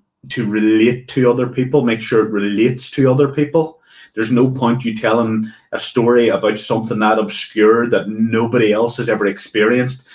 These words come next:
because they're never going to relate to it. Much better you telling a story about something that most people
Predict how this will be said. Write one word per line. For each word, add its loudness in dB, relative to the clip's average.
because 0
they're 2
never 4
going 2
to 0
relate 0
to 0
it. -16
Much -2
better 2
you 0
telling -2
a -4
story 0
about -2
something -2
that -4
most -2
people -6